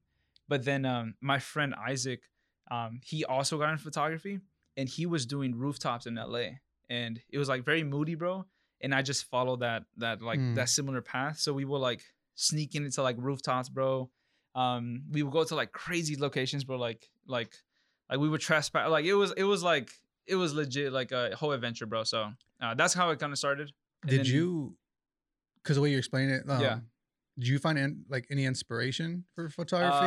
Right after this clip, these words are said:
Speaker 1: Uh,
Speaker 2: outside of, like, 'cause it's weird. I started late, right? Like, I started, like, I'm older. I'm a lot older than you, bro.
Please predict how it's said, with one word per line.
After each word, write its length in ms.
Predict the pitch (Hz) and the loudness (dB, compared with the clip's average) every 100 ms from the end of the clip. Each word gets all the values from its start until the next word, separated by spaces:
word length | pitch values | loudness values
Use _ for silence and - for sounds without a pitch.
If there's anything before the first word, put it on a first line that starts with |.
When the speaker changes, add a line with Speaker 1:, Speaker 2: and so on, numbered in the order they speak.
| 139 | 4
Speaker 1:
Uh, 100 | 135 | 4
Speaker 2:
outside 400 | 139 127 147 139 | 2 2 2 2
of, 80 | 123 | 2
like, 260 | 117 - - _ _ _ _ _ | 0 -2 -12 _ _ _ _ _
'cause 120 | - 165 | 2 2
it's 100 | 165 | 4
weird. 340 | 139 160 127 | 4 4 4
I 80 | 120 | 2
started 260 | 156 175 127 | 2 0 2
late, 300 | 127 113 - _ - | 0 -2 -10 _ -4
right? 220 | 120 123 | -2 -2
Like, 160 | 123 123 | -2 -4
I 40 | |
started, 260 | - 131 117 | 0 0 0
like, 220 | 110 - | -2 -2
I'm 100 | 143 | 0
older. 200 | 117 120 | 0 -2
I'm 100 | 120 | -4
a 20 | |
lot 100 | 123 | -2
older 160 | 113 120 | -4 -6
than 40 | 117 | -10
you, 60 | |
bro. 240 | 120 117 | -10 -10